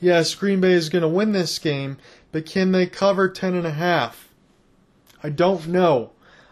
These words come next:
I think the line in the spread is probably gonna be around eleven,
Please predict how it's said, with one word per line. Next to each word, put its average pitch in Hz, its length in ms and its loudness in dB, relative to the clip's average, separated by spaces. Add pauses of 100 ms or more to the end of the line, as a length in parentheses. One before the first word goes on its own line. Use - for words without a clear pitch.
I 151 140 -6
think 202 260 -4
the 180 140 0
line 190 400 0
in 185 80 -4
the 160 80 -6
spread 196 440 0
is 160 200 -2
probably 190 480 -2
gonna 180 240 -4
be 180 260 -4
around 175 360 -2
eleven, 185 640 -4